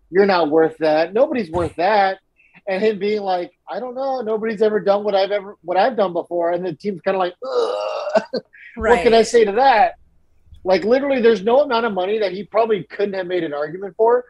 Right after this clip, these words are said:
Speaker 1: because he's the one.
Speaker 2: Right. But they settled on thirty million, which I've told you guys, it, it seems, it seems low to me. I mean,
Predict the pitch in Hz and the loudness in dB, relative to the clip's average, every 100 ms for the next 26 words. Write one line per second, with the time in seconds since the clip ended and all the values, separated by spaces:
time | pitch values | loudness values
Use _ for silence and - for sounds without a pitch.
0 | _ _ _ _ _ 226 - 226 214 202 | _ _ _ _ _ 2 4 2 2 2
1 | 208 165 - 139 208 196 208 254 220 160 | 0 -2 -10 2 4 6 6 4 2 0
2 | 135 123 _ _ _ 208 208 165 135 101 | -6 -18 _ _ _ -8 -4 -4 -6 -14
3 | _ _ _ _ 277 277 269 277 - 294 | _ _ _ _ -2 2 2 2 2 2
4 | 311 320 269 240 - - 247 269 262 220 | 2 0 -2 -4 -6 -4 -2 -2 -6 -6
5 | 208 247 240 127 95 104 202 233 226 - | -6 -6 -6 -8 -8 -14 0 0 2 -2
6 | - 233 254 - 277 302 262 202 165 147 | 0 0 0 -4 -4 -4 -4 -2 -2 -4
7 | 170 - - _ 110 104 - - - 285 | -6 -6 -8 _ -20 -20 -12 -10 -8 -6
8 | 294 - 320 403 440 415 - - - - | -2 -2 -2 -8 -10 -12 -14 -10 -6 -6
9 | 508 494 - 330 - - 539 494 - - | -8 -16 -18 -14 -8 -4 -2 -2 -2 -6
10 | - - 370 440 508 440 440 359 381 | -6 -6 -2 -2 0 0 0 2 2